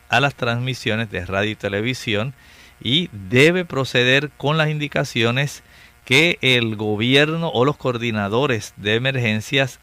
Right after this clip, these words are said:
estén brindando en ese momento a través, ya sea de la radio o de la televisión.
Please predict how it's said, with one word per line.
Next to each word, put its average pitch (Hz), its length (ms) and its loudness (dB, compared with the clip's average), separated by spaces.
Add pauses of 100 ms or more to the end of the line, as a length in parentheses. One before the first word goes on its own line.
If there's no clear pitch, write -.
estén 127 520 -2
brindando 117 840 -2
en 98 160 -4
ese 101 240 -4
momento 123 640 -4
a 139 80 0
través, 135 680 -4
ya 95 160 -4
sea 110 220 0
de 104 80 0
la 92 160 -6
radio 117 460 0
o - 20 -6
de 98 80 -4
la 98 120 -2
televisión. 92 680 -8